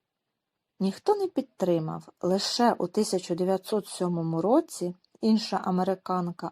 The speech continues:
Анна Джарвіс виступила з ініціативою вшанування матерів та їхньої ролі у житті кожної людини у пам'ять про свою матір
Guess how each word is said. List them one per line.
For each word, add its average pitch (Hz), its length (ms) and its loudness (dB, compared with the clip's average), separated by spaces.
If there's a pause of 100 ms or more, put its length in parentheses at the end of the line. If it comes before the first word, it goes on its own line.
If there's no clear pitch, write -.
Анна 170 520 0
Джарвіс 175 880 0 (480)
виступила 277 720 4
з 226 160 -2
ініціативою 214 1080 4
вшанування 190 760 2
матерів 175 680 0 (420)
та 202 100 2
їхньої 214 680 4
ролі 226 400 6
у 190 240 -2
житті 175 540 2
кожної 196 720 0
людини 170 640 -2 (240)
у 220 100 -2
пам'ять 233 540 2
про 175 140 -4
свою 175 520 -4
матір 175 640 -4